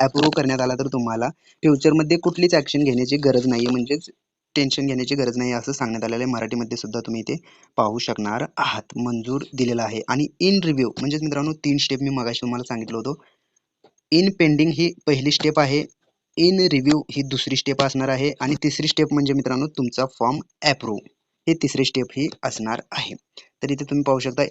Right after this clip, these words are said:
in रिव्ह्यूमध्ये मराठीमध्ये सुद्धा ट्रान्सलेशन करण्यात आलेलं आहे, तुम्ही वाचून घेऊ शकताय. रिजेक्टेड खाली पाहू शकता मित्रांनो डिसअप्रूव्ड,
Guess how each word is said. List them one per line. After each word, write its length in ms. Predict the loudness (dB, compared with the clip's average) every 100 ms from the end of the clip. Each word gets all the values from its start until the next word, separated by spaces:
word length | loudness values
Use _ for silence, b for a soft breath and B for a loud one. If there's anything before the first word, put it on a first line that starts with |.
| 0
in 180 | 0 2
रिव्ह्यूमध्ये 440 | 2 2 2 0 -2 -8 -8 -4
मराठीमध्ये 500 | -2 -2 -4 -4 -6
सुद्धा 180 | -6 -6
ट्रान्सलेशन 560 | -4 -6 -4 -4 -2 -4 -4
करण्यात 280 | -4 -2 -2
आलेलं 180 | -2 -2
आहे, 120 | -2
तुम्ही 180 | 0 0
वाचून 240 | 0 -4
घेऊ 140 | -4 -4
शकताय. 280 | -4 -2 -2 B B B B
रिजेक्टेड 600 | 0 4 6 4 8 8 8 0
खाली 180 | -8 -2
पाहू 180 | -2
शकता 220 | -2 -4 -4
मित्रांनो 340 | -2 -2 -4 -6 0
डिसअप्रूव्ड, 680 | 2 0 -2 -4 -2 -4 -4